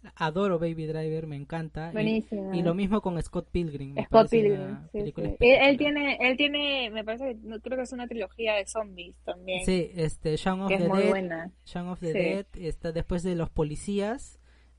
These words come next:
Speaker 1: y hay uno que es, este, creo que ya, eh, s-,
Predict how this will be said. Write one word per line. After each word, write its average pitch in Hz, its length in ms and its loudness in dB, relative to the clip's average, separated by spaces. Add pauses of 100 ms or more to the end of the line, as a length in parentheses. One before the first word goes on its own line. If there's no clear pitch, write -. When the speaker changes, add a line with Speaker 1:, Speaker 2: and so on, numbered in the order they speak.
Speaker 1:
y 190 260 -2
hay 185 160 2
uno 180 240 -2
que 170 280 0
es, 180 220 -8
este, 139 600 -10
creo 170 180 -2
que 165 160 -4
ya, 160 420 -4 (220)
eh, 160 840 -18 (480)
s-, - 220 -18